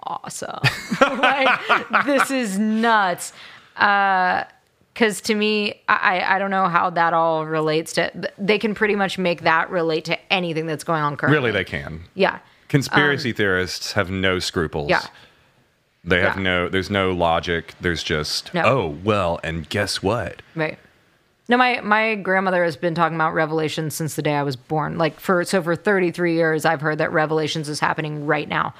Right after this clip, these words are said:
Speaker 1: for thirty-three years.
Speaker 2: <laughs>
Speaker 1: So, you know what I mean? And she,
Speaker 2: Well, you know,
Speaker 1: like, she can
Speaker 2: thirty-three
Speaker 1: make
Speaker 2: years
Speaker 1: it
Speaker 2: is just a blink of an eye in God's terms.
Speaker 1: Okay.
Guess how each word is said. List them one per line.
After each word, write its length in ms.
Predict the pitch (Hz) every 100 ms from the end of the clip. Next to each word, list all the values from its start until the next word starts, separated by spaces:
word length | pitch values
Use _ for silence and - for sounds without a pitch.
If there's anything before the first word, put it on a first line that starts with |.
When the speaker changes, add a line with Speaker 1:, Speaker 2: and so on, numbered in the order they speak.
| -
Speaker 1:
for 180 | - 208
thirty-three 540 | 180 180 156 147 117 71
years. 180 | 52 -
Speaker 2:
<laughs> 480 | - 143 - 113 - -
Speaker 1:
So, 200 | - 247
you 180 | 226 233
know 60 |
what 100 | 226
I 40 | 208
mean? 260 | 190 190
And 340 | 196 214 202 190
she, 120 | -
Speaker 2:
Well, 80 | 185
you 60 | 135
know, 100 | 151
Speaker 1:
like, 60 |
she 20 |
can 80 | 160
Speaker 2:
thirty-three 240 | 165 185 175
Speaker 1:
make 60 | 165
Speaker 2:
years 120 | 196
Speaker 1:
it 60 | 208
Speaker 2:
is 60 |
just 140 | 139 127
a 40 |
blink 340 | 92 107 120
of 80 | 127
an 100 | 120
eye 220 | 127 170 147
in 120 | 90
God's 420 | 85 98 135 -
terms. 640 | - 80 76 92 104 - - _ _ _ _ -
Speaker 1:
Okay. 240 | 165 151